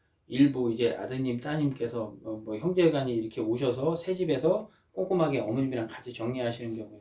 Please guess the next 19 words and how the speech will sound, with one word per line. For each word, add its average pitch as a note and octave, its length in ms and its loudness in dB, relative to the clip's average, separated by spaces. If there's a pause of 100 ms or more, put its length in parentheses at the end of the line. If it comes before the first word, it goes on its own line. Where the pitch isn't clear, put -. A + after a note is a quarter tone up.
반포장 C3+ 460 -2
이사를 A2+ 260 -8
하기도 D#3+ 280 -2
해요. - 300 -2 (880)
그러나 D#3+ 300 2
일단 C#3 420 2 (300)
포장이 G3 960 2 (580)
저희가 F#3+ 280 4
돈을 F3+ 280 4
받고 D#3 260 2
하는데 D#3+ 500 2
꼼꼼하게 G#3 480 2
해드려야죠. E3 680 2
뭐 C3+ 140 0
반포장을 C#3+ 520 0
하든 F3+ 380 2
포장 G#3 300 0
이사를 C#3+ 300 0
하든. F3 380 -2